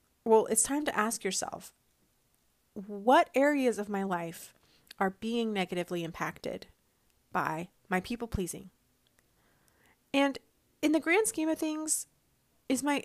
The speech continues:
my life being negatively impacted because I'm, like, paying for a sushi roll that I didn't eat?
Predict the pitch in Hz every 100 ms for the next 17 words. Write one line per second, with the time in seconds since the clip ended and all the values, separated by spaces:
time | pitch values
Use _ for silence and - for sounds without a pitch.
0 | - - 247 277 262 254 - 277 226 202
1 | 214 214 214 214 214 208 220 214 202 196
2 | 170 170 180 185 - - - _ - 214
3 | 202 208 202 190 - 190 - 190 185 185
4 | 185 180 - - - _ 156 160 156 -
5 | _ - _ _ _ - 180 185 180 196
6 | 185 175 -